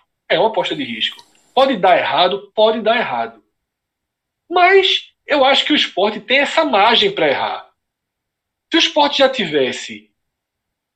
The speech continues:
três, quatro Thiago Neves, se já tivesse aqueles Bastos, se já tivesse, é, se eu tivesse outros jogadores com esse perfil no elenco,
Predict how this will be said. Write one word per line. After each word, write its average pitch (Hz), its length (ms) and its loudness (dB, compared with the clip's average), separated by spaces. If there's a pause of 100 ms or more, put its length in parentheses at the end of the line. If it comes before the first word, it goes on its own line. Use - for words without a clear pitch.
três, 208 360 4
quatro - 640 0 (460)
Thiago 175 280 2
Neves, 147 380 -4
se 180 100 -8
já 185 120 2
tivesse 170 520 -2 (280)
aqueles 196 360 0
Bastos, 165 880 2 (140)
se 175 100 -10
já 190 140 2
tivesse, 170 800 -2 (220)
é, 165 140 -6
se - 100 -12
eu 262 60 -6
tivesse 302 300 -2
outros 370 240 2
jogadores 233 500 2
com - 80 -4
esse 202 140 -4
perfil 180 920 -4 (920)
no 185 120 2
elenco, 151 760 -2